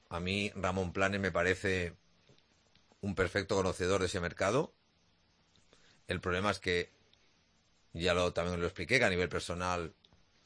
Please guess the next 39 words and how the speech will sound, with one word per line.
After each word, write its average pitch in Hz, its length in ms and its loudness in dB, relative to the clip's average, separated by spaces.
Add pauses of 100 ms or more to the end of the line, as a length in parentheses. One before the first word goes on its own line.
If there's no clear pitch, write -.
(160)
no 104 160 0
me 101 100 2
gustaría, 92 500 4
pero 87 320 0
si 85 440 -6 (840)
el 87 280 -4
club 98 200 -4
está 95 180 2
por 90 120 0
encima 85 300 -4
de 78 80 -4
todo 80 180 -2
eso. 87 180 0
Yo 78 180 -4
si 87 120 -6
viene, 82 480 -2
si 92 160 -4
viniera, 98 520 6
que 85 100 -10
no 87 100 -4
va 90 80 4
a 90 40 2
venir 113 240 0
porque 92 260 -4
él 87 80 0
ha 87 60 2
dicho, 95 400 -4 (420)
aunque 117 340 2
de 113 80 4
lo 110 100 4
que 113 120 4
dijo 147 200 6
una 147 160 8
vez 160 420 10
a 95 120 -2
lo 98 100 2
que 98 120 -2
puede 123 320 6
pasar, 139 520 8